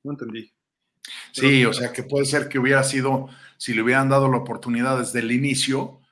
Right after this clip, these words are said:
Speaker 2: tal vez sería mejor que C J o que este, este
Speaker 1: Bryce Young.
Speaker 2: Ajá, Bryce Young.
Speaker 1: O, ah, ya, ya, ya, ya. Pues es que tienes a Tannehill con un contratote y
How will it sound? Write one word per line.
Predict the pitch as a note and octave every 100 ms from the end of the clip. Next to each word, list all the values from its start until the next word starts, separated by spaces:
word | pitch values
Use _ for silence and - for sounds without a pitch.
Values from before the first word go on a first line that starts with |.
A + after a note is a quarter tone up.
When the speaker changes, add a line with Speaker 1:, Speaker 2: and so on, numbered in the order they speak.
| _ _ _
Speaker 2:
tal | A#2 A#2+
vez | -
sería | B2 B2+ C3
mejor | A#2+ C3 C3
que | B2+
C | - B2
J | B2 B2 B2+ B2 E2+
o | F#2+ -
que | G#2 F#2 F2+ F#2
este, | G2 - G#2 F2+ E2 D2+ D#2 _ _ _ _ _ _ _ _ _ _ _ _ -
este | F#2 - - F#2+
Speaker 1:
Bryce | C3 B2+
Young. | D3 G#3+ _ _ _ _ _ -
Speaker 2:
Ajá, | - G#2+ G2 G2+
Bryce | G2 G2 F#2+
Young. | G#2 - - _ _ _ _ _ _ _ _ _ _ -
Speaker 1:
O, | D3+ D#3
ah, | F#3+ G3 F3
ya, | E3+
ya, | D#3 D#3
ya, | D3
ya. | C#3+ C3 A2
Pues | C#3+
es | F3+
que | G#3+
tienes | G#3 G3+
a | D3+
Tannehill | E3 F3 D3 - A#2
con | C3
un | C#3+ D3+
contratote | D3 A#2+ A2+ C3+ C3+ D#3+ D3+
y | A2+ G#2+ -